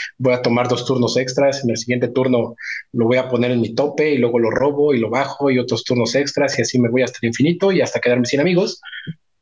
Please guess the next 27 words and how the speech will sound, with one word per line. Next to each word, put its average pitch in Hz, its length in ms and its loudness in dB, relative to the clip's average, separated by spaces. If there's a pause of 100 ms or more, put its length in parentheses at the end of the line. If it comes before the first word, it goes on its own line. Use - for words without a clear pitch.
(140)
Y 151 280 4 (1080)
no 165 360 0
sé, 165 360 -2
o 175 40 -4
sea, 127 240 0 (160)
yo 214 220 0
de 180 100 2
por 180 140 0
sí, 254 300 0 (640)
desde 170 260 2
un 226 140 2
principio 202 420 0
que 170 80 0
anunciaron 143 640 0
la 120 160 0
expansión 123 380 0
del 165 80 2
Señor 139 200 2
de 156 60 4
los 147 120 2
Anillos, 127 400 0 (360)
yo 156 100 2
no 196 80 4
lo 170 80 2
vi 135 140 2
como 139 200 0
la 113 300 -2